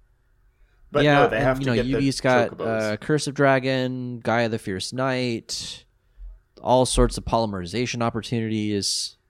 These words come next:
Speaker 1: Yeah, just summon Exodia, obliterate the desert, and then walk through the wasteland. <laughs>
Speaker 2: Right. There are ways around this. Uh, but no, so they go to sign up as Coliseum Warriors.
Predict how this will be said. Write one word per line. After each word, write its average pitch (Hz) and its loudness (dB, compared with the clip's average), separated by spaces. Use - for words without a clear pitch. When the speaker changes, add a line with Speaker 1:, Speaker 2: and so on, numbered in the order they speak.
Speaker 1:
Yeah, 135 2
just 170 0
summon 156 0
Exodia, 123 0
obliterate 135 2
the 113 -6
desert, 107 -2
and 120 -10
then 120 -8
walk 117 -2
through 117 -6
the 107 -4
wasteland. 104 -6
<laughs> - -20
Speaker 2:
Right. 147 2
There 196 0
are 175 2
ways 165 0
around 110 -2
this. - -8
Uh, 110 0
but 165 -4
no, 139 0
so - -10
they 190 0
go 180 2
to 147 4
sign 135 0
up 120 -4
as - -8
Coliseum 107 -2
Warriors. 98 -4